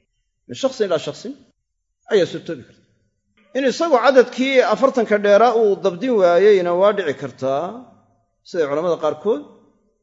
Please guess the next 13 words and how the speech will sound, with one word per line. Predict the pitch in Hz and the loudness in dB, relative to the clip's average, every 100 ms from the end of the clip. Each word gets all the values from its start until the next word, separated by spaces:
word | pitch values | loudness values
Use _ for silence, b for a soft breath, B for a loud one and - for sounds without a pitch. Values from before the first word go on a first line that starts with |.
| _ | _
ay | 180 | -4
markaa | 151 160 135 | -2 -4 -6
yidhaahdeen. | 104 82 69 - - - _ _ _ _ _ _ _ _ _ _ _ | -6 -10 -16 -20 -20 -20 _ _ _ _ _ _ _ _ _ _ _
Marka, | 175 175 156 123 - - _ _ _ _ _ _ _ _ _ - | -6 -4 -4 -4 -8 -20 _ _ _ _ _ _ _ _ _ -10
ilmihii | 165 214 175 196 | -4 -4 -4 -4
inuu | 160 | -6
nool | 156 175 147 | -4 -4 -4
yahay | 131 120 123 143 170 - _ | -4 -6 -6 -10 -12 -18 _
markuu | 135 127 143 | -16 -12 -4
dhowr | 175 156 | -2 0
iyo | 139 | -2
afartankaa | 170 160 131 117 131 | -6 -12 -12 -8 -8
gaadho | 117 113 107 104 113 | -6 -8 -8 -8 -10